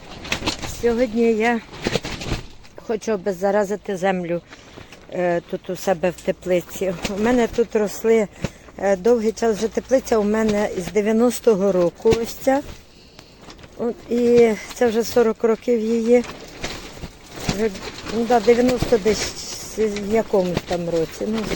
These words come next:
і не, не сорок, а тридцять років.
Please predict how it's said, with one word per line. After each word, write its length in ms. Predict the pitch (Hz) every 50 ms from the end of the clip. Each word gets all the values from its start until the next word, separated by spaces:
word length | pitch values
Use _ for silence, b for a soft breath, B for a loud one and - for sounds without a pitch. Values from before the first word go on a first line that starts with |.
| - - - - - - - - - - B B B B B B B B - - - 214 220
і 280 | 226 226 226 226 226 220 214 214 196 190 - - - - - - - - - - - - - - - - 185
не, 200 | 208 214 214 185 - -
не 140 | 214 202 185
сорок, 400 | - - - 247 240 202 190 -
а 80 | - 185
тридцять 580 | - - 208 202 190 - - 175 160 - - 170
років. 400 | 165 165 156 - - - -